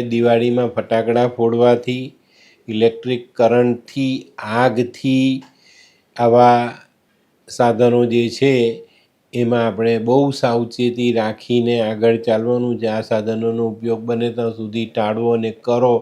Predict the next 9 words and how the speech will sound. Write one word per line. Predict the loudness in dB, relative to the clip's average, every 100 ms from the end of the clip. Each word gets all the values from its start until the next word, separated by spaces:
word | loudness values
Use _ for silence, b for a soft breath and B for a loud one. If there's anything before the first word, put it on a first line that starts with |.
| B B B B -6
તો | -6
ખૂબ | -2 -2 -2
સાવધાનીપૂર્વક | -6 -6 -6 -2 2 4 4 0 -2 -4 0 4 2 2
કરજો, | 0 2 0 -2
નહીં | -4 -6
તો | -6
આ | -4 -4 -4
સાધનોથી, | -8 -6 -4 -2 -4 -4 -6 -6 B B B -8
આગથી, | -6 -6 -6 -4